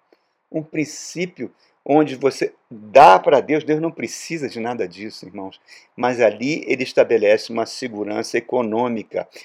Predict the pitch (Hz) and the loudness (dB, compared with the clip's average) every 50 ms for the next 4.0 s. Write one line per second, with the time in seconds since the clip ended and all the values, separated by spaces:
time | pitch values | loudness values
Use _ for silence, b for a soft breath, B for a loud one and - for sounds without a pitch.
0 | B B _ - 123 123 117 107 113 120 117 113 107 - - - 120 120 110 - | B B _ 4 4 4 4 4 2 0 0 0 -4 -6 -6 -2 0 0 0 -2
1 | - - - - - 107 104 104 110 123 117 - 123 110 110 104 - - 110 101 | -8 -14 -16 -16 -12 -8 -6 -4 -4 -4 -6 -6 -6 -6 -6 -8 -8 -8 -6 -4
2 | 104 101 104 - - - - - - 135 135 151 156 139 131 120 - - 127 127 | -2 -2 -2 -4 -8 -14 -14 -12 -8 -8 -6 -4 -2 0 0 0 0 -2 -6 -4
3 | 117 135 127 - 117 104 95 123 143 143 - - b b b b b b 143 | -4 -4 -6 -6 -8 -8 -4 -2 -2 -4 -4 -8 b b b b b b -16